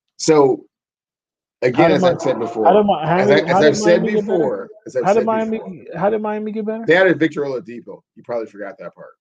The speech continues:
Speaker 1: I'm so sorry. But at, at, at any rate, Miami
Speaker 2: What is,
Speaker 1: is
Speaker 2: what
Speaker 1: the
Speaker 2: is
Speaker 1: team that is going to give Brooklyn the most problems. Second most is Philadelphia.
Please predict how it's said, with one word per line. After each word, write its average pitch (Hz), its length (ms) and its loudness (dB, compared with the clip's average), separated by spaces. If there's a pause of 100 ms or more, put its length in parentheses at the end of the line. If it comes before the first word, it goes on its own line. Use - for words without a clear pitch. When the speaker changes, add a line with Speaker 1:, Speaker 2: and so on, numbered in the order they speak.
(160)
Speaker 1:
I'm 113 80 -12
so 120 120 -12
sorry. 82 260 -16 (360)
But 147 120 4
at, 147 200 2
at, 147 220 -2
at 139 100 2
any 170 220 4
rate, 101 340 -6 (600)
Miami 139 600 2
Speaker 2:
What 247 160 6
is, 175 220 2
Speaker 1:
is 156 140 -2
Speaker 2:
what 226 120 6
Speaker 1:
the 359 60 8
Speaker 2:
is 196 100 2
Speaker 1:
team 110 460 -6 (400)
that 110 120 -4
is 107 160 -6
going 110 320 -6
to 113 120 -12
give 107 360 -6 (220)
Brooklyn 101 340 -6
the 101 60 -8
most 104 260 -8
problems. 123 520 -4 (440)
Second 175 380 4
most 156 260 4
is 135 120 -2
Philadelphia. 101 640 -4